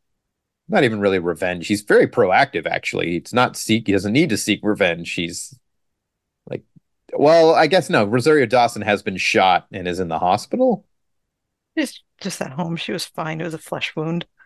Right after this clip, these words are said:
Speaker 1: Okay, but he's still mad. And
Speaker 2: But
Speaker 1: then
Speaker 2: yeah, he's
Speaker 1: Vinny
Speaker 2: still, he's still big mad about it.
Speaker 1: And D'Onofrio's like, "I'm not gonna stop." So Duhamel's like, "I guess I'll stop you." So he goes to fifty Cent to be like, "I need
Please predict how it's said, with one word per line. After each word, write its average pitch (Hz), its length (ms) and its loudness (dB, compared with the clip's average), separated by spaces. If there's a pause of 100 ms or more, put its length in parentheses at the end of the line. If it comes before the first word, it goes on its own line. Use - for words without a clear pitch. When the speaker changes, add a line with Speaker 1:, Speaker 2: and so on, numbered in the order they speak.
(180)
Speaker 1:
Okay, 127 240 4
but 87 100 2
he's 156 140 4
still 139 200 4
mad. 95 380 0
And 95 40 0
Speaker 2:
But 381 60 4
Speaker 1:
then 349 60 2
Speaker 2:
yeah, 247 140 4
he's 233 160 2
Speaker 1:
Vinny - 80 -4
Speaker 2:
still, 339 140 6
he's 254 200 2
still 285 140 2
big - 180 0
mad 160 240 -2
about 151 220 -4
it. 175 240 0 (220)
Speaker 1:
And 135 140 2
D'Onofrio's 127 520 4
like, 107 160 2
"I'm 110 140 2
not 110 180 2
gonna 98 180 -2
stop." 98 460 2
So 92 140 -6
Duhamel's 92 400 0
like, 87 160 0
"I 82 80 2
guess 90 240 0
I'll 95 120 4
stop - 400 2
you." 117 460 2 (540)
So - 180 -2
he 107 120 0
goes 101 300 0
to 92 180 2
fifty 98 340 -4
Cent 98 580 -2 (920)
to - 120 -8
be 90 140 0
like, 90 220 2
"I 107 140 2
need 101 220 2